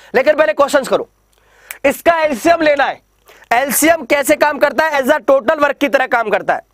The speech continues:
एलसीएम as a total work की तरह काम करता है। और मुझे नहीं लगता कि इसका answer कोई नहीं बता पाएगा, हर मेरा दोस्त बता देगा।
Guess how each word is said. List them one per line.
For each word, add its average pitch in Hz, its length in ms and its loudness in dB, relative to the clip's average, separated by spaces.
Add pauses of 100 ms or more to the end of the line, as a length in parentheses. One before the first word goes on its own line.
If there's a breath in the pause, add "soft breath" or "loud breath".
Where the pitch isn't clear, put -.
(280)
एलसीएम 240 460 -2
as 240 260 -2
a 277 100 2
total 254 360 0
work 254 180 -2
की 247 100 -6
तरह 233 140 0
काम 202 240 -4
करता 170 260 -6
है। - 160 -10 (1900 loud breath)
और 220 120 2
मुझे 233 300 0
नहीं 285 180 -2
लगता 285 280 -2
कि 262 100 0
इसका 269 240 0
answer 262 300 -2
कोई 254 240 0
नहीं 277 120 0
बता 247 220 0
पाएगा, 190 220 -2
हर 269 240 -2
मेरा 277 200 0
दोस्त 233 260 -2
बता 185 240 -2
देगा। 147 260 -4